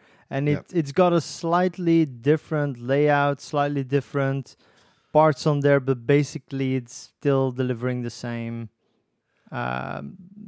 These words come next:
Speaker 1: scores.
Speaker 2: Which is a great example of how you can rename things that used to be the same before, but have a different take on them, just as if you're trying to
Speaker 1: Yeah.
Speaker 2: come up with the structure of your sites. Microsoft
Speaker 1: Yeah.
Speaker 2: are ace at it.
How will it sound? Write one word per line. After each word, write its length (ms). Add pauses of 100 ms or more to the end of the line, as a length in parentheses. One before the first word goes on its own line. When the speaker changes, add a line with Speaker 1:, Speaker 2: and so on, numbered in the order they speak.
(120)
Speaker 1:
scores. 560 (100)
Speaker 2:
Which 180
is 260
a 80
great 320
example 460
of 140
how 200
you 200
can 320
rename 420
things 360
that 160
used 300
to 60
be 140
the 100
same 300
before, 420
but 160 (140)
have 180
a 40
different 320
take 280
on 100
them, 120
just 220
as 120
if 140
you're 160
trying 300
to 200 (340)
Speaker 1:
Yeah. 120
Speaker 2:
come 140
up 80
with 140
the 60
structure 400
of 80
your 140
sites. 400
Microsoft 640
Speaker 1:
Yeah. 60
Speaker 2:
are 180
ace 200
at 180
it. 120